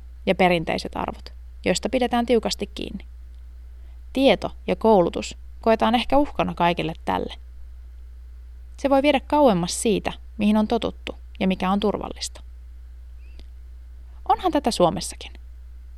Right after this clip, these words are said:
Ja joskus tuntuu, että hyvin paljonkin. Ei ihmisiä jaksa kiinnostaa asiat, jotka he kokevat etäisiksi, ja sitä kautta sitä elää omaa elämäänsä, jota kai kuplaksikin voi kutsua.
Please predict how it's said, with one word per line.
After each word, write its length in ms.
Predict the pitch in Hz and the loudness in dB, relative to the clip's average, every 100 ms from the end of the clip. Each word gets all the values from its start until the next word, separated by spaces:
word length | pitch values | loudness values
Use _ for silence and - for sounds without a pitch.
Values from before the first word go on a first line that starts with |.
| - - - | -14 -10 2
Ja 60 | 175 | 4
joskus 380 | 208 - 190 | 4 4 0
tuntuu, 320 | - 208 185 - | 2 4 4 0
että 180 | - | -2
hyvin 220 | 220 277 285 | -2 0 2
paljonkin. 520 | 285 190 - 202 - - - - - - - - - - | 2 2 -2 -8 -12 -14 -14 -14 -16 -14 -16 -16 -16 0
Ei 160 | 247 254 | 6 6
ihmisiä 340 | 214 170 170 | 6 4 2
jaksa 200 | 170 - - | -2 -4 -4
kiinnostaa 500 | 185 170 160 175 165 | -2 0 0 2 2
asiat, 380 | 175 - - - - | 2 -2 -6 -8 -4
jotka 220 | 185 185 | -2 0
he 100 | 185 | 0
kokevat 420 | 185 190 180 175 - | 0 2 2 2 0
etäisiksi, 640 | 190 156 156 - - - - - - - - - | 2 2 0 -4 -8 -10 -12 -16 -16 -16 -16 -2
ja 60 | 190 | 2
sitä 200 | 202 202 | 4 6
kautta 300 | 175 180 208 | 6 4 0
sitä 220 | 226 247 | 4 6
elää 280 | 233 226 220 | 8 8 8
omaa 280 | 220 208 208 | 6 6 6
elämäänsä, 500 | 202 180 180 180 190 - - - - - - | 6 6 2 0 -6 -12 -16 -16 -16 -16 -6
jota 180 | 135 180 | -2 0
kai 180 | - 247 | 2 2
kuplaksikin 640 | 262 233 175 - 226 233 | 4 4 2 4 4 4
voi 140 | 233 233 | 4 0
kutsua. 380 | 214 - - | -2 -4 -10